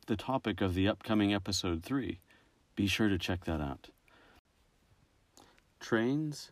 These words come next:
buses, and taxis are the main ways to get around places in Japan if you're not walking or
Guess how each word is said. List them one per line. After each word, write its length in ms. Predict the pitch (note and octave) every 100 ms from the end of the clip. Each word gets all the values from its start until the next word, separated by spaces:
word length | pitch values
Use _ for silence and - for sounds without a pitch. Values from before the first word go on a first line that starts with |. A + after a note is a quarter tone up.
| -
buses, 640 | F2 B2 A#2+ G#2+ F#2+ F2 -
and 220 | F#2+ F#2
taxis 640 | C3+ D3+ - - B1+ - - - - _ -
are 160 | C3
the 100 | C3
main 380 | C3 C#3+ D3+ B2+
ways 340 | C3 A#2 F2
to 140 | - G2
get 160 | G#2+
around 360 | G#2+ G#2 G2+ G#2+
places 460 | - D#2 - F#2 D#2
in 120 | D#2
Japan 580 | - - B2 D#2+ D#2+ F2+ - - _ -
if 300 | D#3+ D#3 C#3+
you're 100 | B2+
not 220 | A2+ A2
walking 560 | A#2 A#2+ - D2+ E2 F2+ - _
or 340 | C3 B2 A#2+